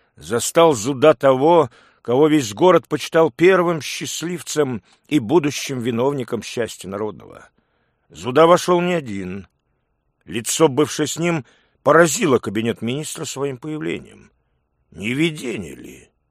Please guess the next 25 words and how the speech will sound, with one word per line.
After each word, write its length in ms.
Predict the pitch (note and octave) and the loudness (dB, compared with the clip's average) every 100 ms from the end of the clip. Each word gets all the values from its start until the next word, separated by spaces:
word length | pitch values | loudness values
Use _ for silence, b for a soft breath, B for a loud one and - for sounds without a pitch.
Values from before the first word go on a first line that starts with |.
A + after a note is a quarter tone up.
| _ _ _ _ _ | _ _ _ _ _
Эйхлер, 720 | - D#4 A#2+ - - G#1 - _ _ _ _ _ _ | -6 -4 -6 -8 -20 -20 -20 _ _ _ _ _ _
может 440 | D2+ F#2 F2 A#2 C#3 | -14 -12 -10 -12 -10
ли 100 | D#3+ | -10
статься? 680 | - - - - - _ _ _ _ _ _ _ _ _ _ _ | -10 -10 -12 -16 -18 _ _ _ _ _ _ _ _ _ _ _
«Что 300 | - - F#3+ | -2 6 8
вам 200 | G3 G#3+ | 8 8
нужно 380 | A3+ E3 A#2 B2+ | 6 6 2 2
у 80 | B2+ | 2
меня?» 480 | C3 C3 B2+ G#2+ F2+ | 0 0 0 0 -2
спросил 520 | - G#2 G#2+ A2 G2 | -4 -6 -4 -6 -6
его 120 | F#2+ | -4
Волынский 460 | A2 A2+ E2+ - - | -2 -4 -6 -14 -18
сурово. 500 | - A#2+ D2 - _ _ _ _ _ _ _ | -12 -10 -10 -12 _ _ _ _ _ _ _
«Имею 260 | - A#2+ C3+ | -8 -4 -4
честь 320 | - C#3 - | -4 -6 -2
вам 180 | B2+ A#2+ | -2 -2
рекомендовать 720 | A#2+ B2 B2 B2 C3+ C3+ A#2+ | -2 -4 -4 0 2 2 0
себя», 640 | - - A2 G2+ G2 D#2+ - b b - | -4 -10 -8 -6 -6 -6 -10 b b -20
отвечал, 420 | - F#2 - F#2+ | -18 -14 -10 -8
улыбаясь, 560 | F#2 F2+ F#2 F2 - - | -8 -8 -8 -8 -12 -14
Эйхлер. 540 | F#2 C#2+ - A#1+ - _ _ _ _ - | -16 -16 -18 -20 -20 _ _ _ _ -2
«Напрасный 600 | C3 D#3+ D#3+ C#3 A2+ F#2+ | 0 4 4 2 -2 -10
труд, 280 | G2 F2+ F#2+ | -8 -10 -4
я 160 | A2 | -2
вас 400 | A2+ A2+ - - | 0 -2 -6 -16